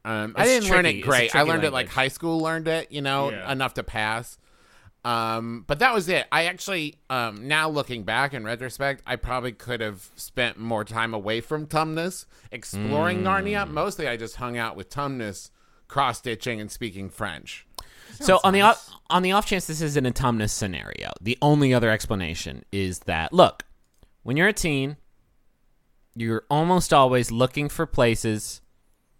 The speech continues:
Speaker 2: to make out or smoke weed. And so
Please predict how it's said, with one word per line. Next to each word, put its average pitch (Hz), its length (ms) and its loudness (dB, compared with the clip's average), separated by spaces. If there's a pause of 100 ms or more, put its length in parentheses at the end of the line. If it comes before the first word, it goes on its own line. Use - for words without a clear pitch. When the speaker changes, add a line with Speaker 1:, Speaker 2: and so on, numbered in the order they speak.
(340)
Speaker 2:
to 123 120 0
make 113 360 2
out 110 380 6
or 104 320 -2 (380)
smoke - 360 0
weed. 78 280 -4 (340)
And 127 180 2
so 120 560 6